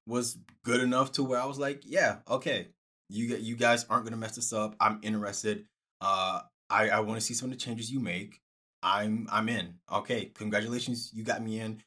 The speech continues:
And I can see that, that you're putting time and effort in the little details that you and I were talking about is gonna be in there.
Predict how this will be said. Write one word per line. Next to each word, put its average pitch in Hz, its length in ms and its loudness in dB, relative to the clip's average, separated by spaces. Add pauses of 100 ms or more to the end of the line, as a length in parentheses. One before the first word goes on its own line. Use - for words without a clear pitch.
(480)
And 110 560 6
I 110 80 6
can 117 140 -6
see 160 220 4
that, 139 200 0
that 110 120 -10
you're 117 100 -8
putting 110 360 -6
time 117 360 -4
and 107 140 -10
effort 110 440 -2
in 104 80 -6
the 98 80 -8
little 113 160 -4
details 110 340 -6
that 90 100 -12
you 104 120 -4
and 98 100 -4
I 107 100 -4
were 110 60 -10
talking 104 280 -12
about 90 180 -4
is - 60 -16
gonna 107 140 -8
be 95 160 -14
in 143 160 -4
there. 98 300 -4